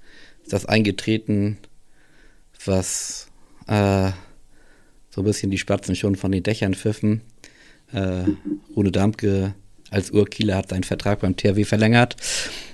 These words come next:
Äh, und Magnus Landin, ähm, zieht es in die Heimat zurück zu seinem Bruder. Hat da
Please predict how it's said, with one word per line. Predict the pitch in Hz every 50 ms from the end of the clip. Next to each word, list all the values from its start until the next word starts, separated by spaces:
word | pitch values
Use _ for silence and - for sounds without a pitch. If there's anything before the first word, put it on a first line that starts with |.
| - - -
Äh, | - 104 101 101 101 98
und | 98 98 98 95 95 95
Magnus | 104 104 104 104 110 92 - -
Landin, | 104 98 101 95 107 107 110 107 107 104 - - - -
ähm, | 107 104 104 101 101 98 92 98 98 98 - -
zieht | - - 107 -
es | 101 98 101 - - - - - - - - - _ - - - - - - -
in | - 110
die | 104 107 98
Heimat | 117 117 117 117 110 110 -
zurück | - - 113 123 127 131 - - - - _ _ - - _ _
zu | _ - -
seinem | 101 107 104 101 98
Bruder. | 104 104 113 117 117 113 113 120 123 117 - - _ - - - - - - - - - _ _ _
Hat | - 104 92
da | 104 92 90